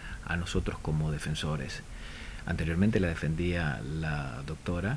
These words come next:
lo llevó bastante bien, se entendió todo, y justamente esos días de audiencias él decía, "Bueno, yo voy, vengo, y entiendo que esta sentencia va a ser absolutoria porque no tengo absolutamente nada que ver".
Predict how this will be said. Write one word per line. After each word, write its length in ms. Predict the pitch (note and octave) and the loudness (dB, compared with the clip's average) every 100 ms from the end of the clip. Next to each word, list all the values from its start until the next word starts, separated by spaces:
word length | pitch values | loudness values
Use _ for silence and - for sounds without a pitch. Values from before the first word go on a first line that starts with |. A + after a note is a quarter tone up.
| - - - D#3 | -2 -8 -8 -2
lo 120 | E3 | 0
llevó 280 | D#3 D#3+ C3 | 2 2 2
bastante 360 | - F#2+ A#2 | 2 2 4
bien, 440 | B2 D#3+ D#3 D3+ C3 | 8 8 10 8 6
se 120 | G2 | 2
entendió 380 | F2 F2 F2+ F#2+ | 2 2 4 4
todo, 520 | - A#2 G#2+ A#2+ D3+ - - - - | 4 6 6 6 2 -2 -12 -6 4
y 240 | A#2+ A#2+ A#2 | 8 10 8
justamente 880 | C3 - B2+ A#2 B2 A#2 B2 - | 6 6 6 6 6 6 6 6
esos 240 | A2 - G#2+ | 2 2 4
días 240 | A#2 A2+ | 6 6
de 60 | A#2 | 6
audiencias 440 | A#2+ D3+ D3 G#2 | 8 8 6 4
él 140 | G#2+ G2+ | 4 4
decía, 240 | - C#3+ | 4 4
"Bueno, 200 | E2+ D#2 | 4 2
yo 160 | - B2+ | 4 4
voy, 240 | B2+ A#2 | 6 6
vengo, 480 | C3 E3 E3+ F#3 D#3+ - - | 8 8 8 6 4 -2 -2
y 240 | G2 E2+ D2+ - - - - G2 | 0 0 -2 -6 -12 -12 -6 0
entiendo 320 | F#2 C3 C#3 | 4 6 6
que 80 | F#2+ | 4
esta 120 | - | 2
sentencia 400 | F2+ E2+ A#2+ A#2+ | 2 4 4 6
va 60 | |
a 60 | F2+ | 4
ser 180 | G#2 F#2 | 6 6
absolutoria 540 | - F2 F2 C3+ D#3 | 4 2 4 6 8
porque 160 | E2+ E2 | 6 2
no 80 | D#2 | 2
tengo 160 | F2 | 2
absolutamente 580 | D2+ E2 F2 E2+ F2 D#2+ | 2 2 2 0 0 0
nada 240 | D#2+ D#2+ | 2 2
que 80 | D#2 | 4
ver". 220 | C3+ D3 | 6 6